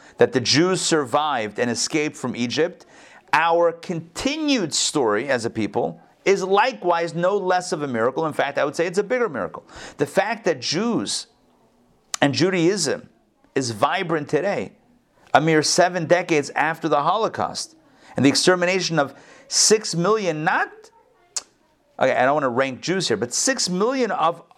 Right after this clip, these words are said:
among our best and brightest. Europe was then the, the, the place of Judaism. America had a very small Jewish community. Israel had a very small Jewish community, right?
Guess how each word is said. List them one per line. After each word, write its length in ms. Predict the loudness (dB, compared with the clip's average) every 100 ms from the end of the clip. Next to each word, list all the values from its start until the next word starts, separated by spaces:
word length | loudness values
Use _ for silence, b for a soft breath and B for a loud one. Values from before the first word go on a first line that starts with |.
| -2
among 480 | -2 0 0 0 0
our 120 | -2
best 340 | 0 -2 -2 -6
and 140 | -2
brightest. 580 | -2 -2 -6 -10 -12 -14 _ _ _ _ -6
Europe 500 | 0 0 0 -2 -2
was 400 | 0 0 -2 -2
then 300 | -2 -2 -2
the, 220 | -2 -2
the, 300 | -4 -4 -4 -8 -6
the 500 | -4 -2 -2 -2 -4 B B B B B -8
place 840 | 0 4 4 0 -4 -2 -2 -6 _ 2
of 160 | 2 4
Judaism. 600 | 2 2 2 0 -8 -12 b -2
America 460 | 0 2 2 0
had 100 | -2
a 60 | -2
very 420 | 0 0 0 -4
small 260 | -2 -2 0
Jewish 220 | -4 -4
community. 460 | -4 -2 -4 -8 _ _ b b b b b
Israel 440 | 6 6 4 4 4
had 120 | 2
a 40 |
very 480 | 0 2 2 2 -2
small 260 | 0 2 2
Jewish 240 | 0 -4
community, 400 | -4 -6 -6 -12 _ _ _ _ _ _ _ 2
right? 260 | 2 0